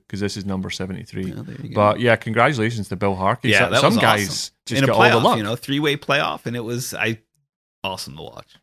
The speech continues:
Speaker 1: Yeah, but if you, I think if you hang around those tours long enough, you're gonna get a great bag.
Speaker 2: That's not necessarily true. I mean
Speaker 1: Well, not everyone, but come on, like,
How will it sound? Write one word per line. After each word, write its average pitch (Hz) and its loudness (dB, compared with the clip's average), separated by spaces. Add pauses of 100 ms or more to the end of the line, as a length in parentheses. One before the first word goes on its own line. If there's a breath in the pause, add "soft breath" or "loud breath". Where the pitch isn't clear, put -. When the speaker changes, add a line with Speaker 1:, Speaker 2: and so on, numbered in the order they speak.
(140)
Speaker 1:
Yeah, 165 -8
but 190 -2
if - -4
you, 165 0
I 170 0
think 254 -6
if 139 -2
you 123 2
hang 117 0
around 107 2
those 101 -4
tours 101 -2
long 101 -2
enough, 104 -4 (200)
you're 101 -12
gonna 107 -6
get 98 -8
a 104 -18 (400)
great 101 -6
bag. 101 -8 (640)
Speaker 2:
That's - -20
not - -14
necessarily 85 -8
true. 87 -10
I 107 -8
mean 92 -12
Speaker 1:
Well, 110 -8
not 90 -8
everyone, 101 -2
but 95 -10
come 156 -6
on, 92 -6
like, 92 -12